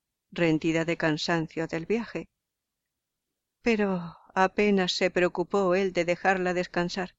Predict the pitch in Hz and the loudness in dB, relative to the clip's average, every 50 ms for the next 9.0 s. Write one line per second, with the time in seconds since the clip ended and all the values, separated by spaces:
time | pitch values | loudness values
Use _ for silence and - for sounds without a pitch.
0 | _ _ _ _ _ _ _ _ _ _ _ _ _ _ _ _ _ _ _ _ | _ _ _ _ _ _ _ _ _ _ _ _ _ _ _ _ _ _ _ _
1 | _ _ _ _ _ _ _ _ _ _ _ _ _ _ _ _ 185 180 165 160 | _ _ _ _ _ _ _ _ _ _ _ _ _ _ _ _ -2 -2 -2 -4
2 | - - - 214 247 254 240 214 190 170 147 - - 170 170 190 233 254 214 180 | -6 -6 -6 -4 -2 -2 -2 -4 -6 -6 -6 -6 -4 -4 -2 -2 -2 -2 -2 -2
3 | 170 165 - - 214 202 - - 185 185 190 - _ _ _ _ _ _ _ _ | -4 -4 0 0 0 0 0 0 -2 -2 -2 -6 _ _ _ _ _ _ _ _
4 | _ _ _ - 220 208 202 208 226 262 269 240 214 185 156 165 165 - - 196 | _ _ _ -2 0 0 2 2 2 2 2 4 4 2 2 0 -2 0 2 2
5 | 185 175 - 180 180 185 202 208 - 226 220 202 170 175 180 180 - _ _ _ | 2 2 2 0 0 2 0 0 2 2 2 2 2 0 -2 -4 -6 _ _ _
6 | _ _ _ _ _ _ _ _ _ _ _ _ _ _ 196 180 160 151 160 - | _ _ _ _ _ _ _ _ _ _ _ _ _ _ -2 0 0 -2 -2 -2
7 | - 220 247 247 - 208 175 160 151 151 180 220 254 247 - 180 175 165 156 156 | -2 -2 0 0 -2 -6 -8 -8 -8 -4 -2 -2 -2 -2 -2 -2 -2 -2 -2 -2
8 | - 196 190 180 180 165 175 165 - - 170 165 160 - - 165 160 160 160 180 | 0 2 4 4 4 4 2 0 0 -2 -2 -2 -2 -4 -4 -4 -4 -6 -8 -14